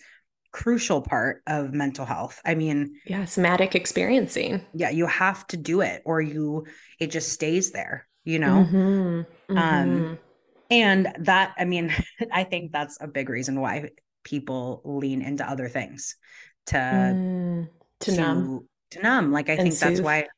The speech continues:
Speaker 1: like, food, weed, alcohol, whatever you want, like, whatever. I
Speaker 2: Mm-hmm.
Speaker 1: think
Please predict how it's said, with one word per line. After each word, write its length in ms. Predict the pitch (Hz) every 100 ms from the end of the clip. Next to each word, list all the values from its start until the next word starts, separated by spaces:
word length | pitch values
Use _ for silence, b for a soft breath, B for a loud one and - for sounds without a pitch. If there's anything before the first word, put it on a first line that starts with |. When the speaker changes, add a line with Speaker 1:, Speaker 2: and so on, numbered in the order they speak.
| b b b
Speaker 1:
like, 160 | 165 160
food, 640 | - 196 190 180 170 170 -
weed, 460 | 165 156 151 151 147
alcohol, 560 | 147 147 147 139 147 139
whatever 260 | 147 143
you 120 | 143
want, 200 | 139 135
like, 140 | 147 143
whatever. 500 | 147 131 123 120 139 B B
I 280 | 190 160 180
Speaker 2:
Mm-hmm. 60 |
Speaker 1:
think 380 | 175 165 170 -